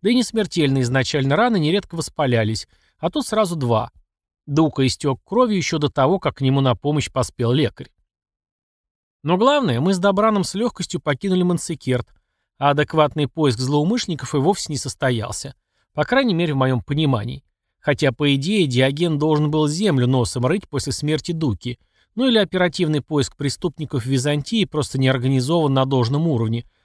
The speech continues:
в чем я сильно сомневаюсь, или, что вернее, под рукой не оказалось нужных специалистов.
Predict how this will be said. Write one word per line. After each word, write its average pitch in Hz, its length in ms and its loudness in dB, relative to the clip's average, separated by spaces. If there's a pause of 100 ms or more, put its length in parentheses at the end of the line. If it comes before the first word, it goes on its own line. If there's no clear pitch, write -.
в - 60 -20
чем 143 160 0
я 135 120 2
сильно 131 280 -2
сомневаюсь, 151 640 -4
или, 247 180 2
что 196 240 -2
вернее, 165 420 0
под 131 160 -6
рукой 165 320 0
не 151 60 2
оказалось 131 560 0
нужных 113 320 -2
специалистов. 123 760 -6